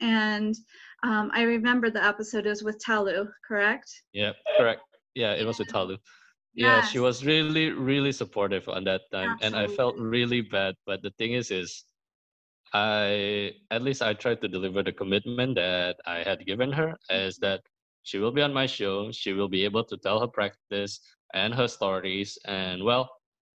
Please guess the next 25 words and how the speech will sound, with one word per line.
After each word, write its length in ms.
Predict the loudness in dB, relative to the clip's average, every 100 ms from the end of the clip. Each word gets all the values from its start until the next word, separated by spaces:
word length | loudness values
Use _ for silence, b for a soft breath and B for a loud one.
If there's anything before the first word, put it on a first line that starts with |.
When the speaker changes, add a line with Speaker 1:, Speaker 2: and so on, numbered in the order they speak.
| -4
Speaker 2:
I 220 | 0 0
have 160 | -2 -4
to 60 | -4
make 120 | -2
sure 180 | 0 -2
it's 180 | -2
done. 280 | -4 -6 -6 -8
But 240 | -2 -2 -2
yeah, 380 | 0 2 2 0 -6 _ _ _ _ _
the 80 | -8
first 280 | 0 0 0
ten 180 | -2 0
minutes 300 | -2 -2 -2
was 260 | -4 -4 -4
not 200 | -2 -2 -6
easy 260 | -4 -2
for 160 | -2 -2
me. 280 | 0 0 -2 -6
And 560 | -4 0 0 -2 -4 -4
well, 320 | 2 4 4 0 _ _ _ _ _ -6
uh, 640 | -2 0 -2 -2 -2 -2 -6 _ _ _ _ _ _ -2
for 520 | 2 4 2 2 -2
an 100 | -6
<laughs> 40 | -2
edit, 240 | 0 0